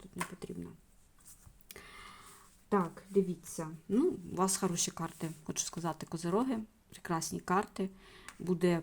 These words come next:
по позитиву, будуть, ну, ви любите відпочивати, тут будуть гості, тут будуть друзі, тут буде таке компанія, коротше кажучи. Будете веселитися там, розважатися і таке інше. Гарний настрій. А в негативі лежать якісь клопоти, але вони, скажімо так, не дуже погані по пташкам.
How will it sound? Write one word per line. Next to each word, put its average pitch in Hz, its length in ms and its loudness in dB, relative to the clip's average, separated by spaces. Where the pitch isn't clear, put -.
по 175 100 -10
позитиву, 190 640 6
будуть, 165 520 -2
ну, 233 140 8
ви 170 100 6
любите 160 380 2
відпочивати, 226 840 2
тут 180 240 0
будуть 175 460 -2
гості, 220 420 0
тут 156 180 -2
будуть 165 320 -2
друзі, 233 360 4
тут 175 200 -6
буде 170 380 0
таке 156 320 -4
компанія, 220 540 6
коротше 196 360 -2
кажучи. 180 500 -4
Будете 175 440 -2
веселитися 226 680 0
там, 196 320 4
розважатися 175 720 0
і 170 40 2
таке 170 300 -4
інше. 156 320 0
Гарний 180 320 2
настрій. - 440 -6
А 196 160 10
в 185 40 10
негативі 202 640 8
лежать 220 360 4
якісь 196 260 2
клопоти, - 600 2
але 233 240 6
вони, 220 480 6
скажімо 185 460 6
так, 208 280 6
не 160 100 0
дуже 165 240 -4
погані 151 400 -4
по - 120 -12
пташкам. 277 500 4